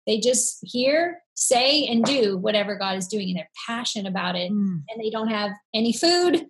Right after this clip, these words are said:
Speaker 1: any housing, no Google, no internet, you know, like, all the things that we take for granted that we, again, we just tack on Jesus. They are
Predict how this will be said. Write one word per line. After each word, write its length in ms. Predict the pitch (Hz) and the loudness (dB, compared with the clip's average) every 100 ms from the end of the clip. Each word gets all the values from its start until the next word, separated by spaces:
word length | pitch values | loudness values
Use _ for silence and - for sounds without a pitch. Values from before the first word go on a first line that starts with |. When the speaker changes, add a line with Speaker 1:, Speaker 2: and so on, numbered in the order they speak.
| _ _ - - - | _ _ -20 -12 -2
Speaker 1:
any 240 | 254 262 | 2 4
housing, 800 | 247 320 370 320 339 330 330 349 269 | 4 4 4 2 4 4 4 0 0
no 200 | 240 226 | 2 4
Google, 460 | 302 349 339 330 | 4 6 6 6
no 280 | 285 240 233 | 4 4 2
internet, 500 | 330 349 349 320 285 | 2 2 2 2 4
you 80 | 269 | 2
know, 180 | 262 240 | 2 2
like, 180 | 233 226 | 2 2
all 120 | 254 269 | 2 2
the 80 | |
things 280 | 285 269 262 | 4 4 4
that 140 | 247 226 | 2 0
we 120 | 254 | -4
take 240 | 269 240 - | -2 -4 -2
for 160 | 226 208 | -6 -2
granted 540 | 220 294 302 226 208 - | 2 4 4 4 2 0
that 180 | 226 220 | 0 0
we, 80 | |
again, 260 | 220 254 254 | 2 2 2
we 120 | 214 | 0
just 200 | 190 - | -2 -2
tack 240 | - 226 220 | 0 -2 0
on 200 | 220 208 | -2 0
Jesus. 580 | 226 254 208 185 - - | -2 -2 -2 -4 -6 -8
They 320 | 202 214 240 | -2 2 4
are 300 | 208 202 196 | 2 0 -2